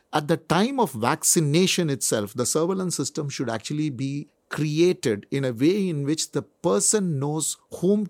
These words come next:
to approach when something goes wrong.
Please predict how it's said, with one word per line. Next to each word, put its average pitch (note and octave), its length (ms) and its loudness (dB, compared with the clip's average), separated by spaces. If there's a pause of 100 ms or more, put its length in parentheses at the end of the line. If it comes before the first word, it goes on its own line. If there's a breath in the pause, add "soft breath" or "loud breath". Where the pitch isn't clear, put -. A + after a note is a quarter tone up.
to F#3+ 200 0
approach - 840 -2 (140)
when D#3+ 420 2
something C#3+ 420 0
goes B2 280 0
wrong. A#2 400 0